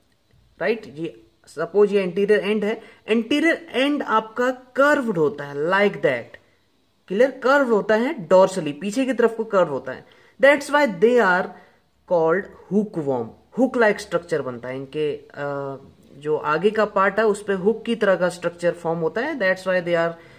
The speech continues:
known as hookworm, राइट?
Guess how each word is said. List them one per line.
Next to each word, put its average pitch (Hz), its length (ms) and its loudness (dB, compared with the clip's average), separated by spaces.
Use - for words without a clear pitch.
known 190 420 0
as - 60 -8
hookworm, 143 640 2
राइट? 254 280 -2